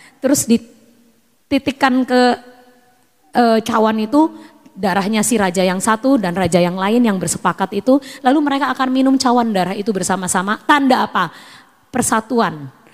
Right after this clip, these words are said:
Tanda unity, artinya ini, tanda persahabatan, menyatukan visi tujuan,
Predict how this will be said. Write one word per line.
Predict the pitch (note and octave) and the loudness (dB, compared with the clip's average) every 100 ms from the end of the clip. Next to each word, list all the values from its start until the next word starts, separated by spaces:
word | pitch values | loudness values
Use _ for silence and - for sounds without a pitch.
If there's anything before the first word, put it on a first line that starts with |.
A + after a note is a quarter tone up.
| - _ | -20 _
Tanda | B3 A#3+ A#3 B3 - - - | 0 2 2 2 -2 -12 0
unity, | A#3 B3 B3 A3+ - - | 2 2 0 -4 -4 -2
artinya | A#3+ B3 B3+ | -2 0 0
ini, | A3 | 0
tanda | F#3 A#3+ A3+ G#3+ | -2 -2 0 0
persahabatan, | - A3+ A3+ G3+ G3 G3+ C4+ D4+ D4+ - - | 0 0 0 0 -2 0 0 0 -6 -12 0
menyatukan | C4 B3+ B3+ B3 A#3+ | 2 2 2 0 0
visi | A#3 A#3+ B3 | 0 -2 -2
tujuan, | - G3 G3 A#3 C#4+ | 0 2 4 4 0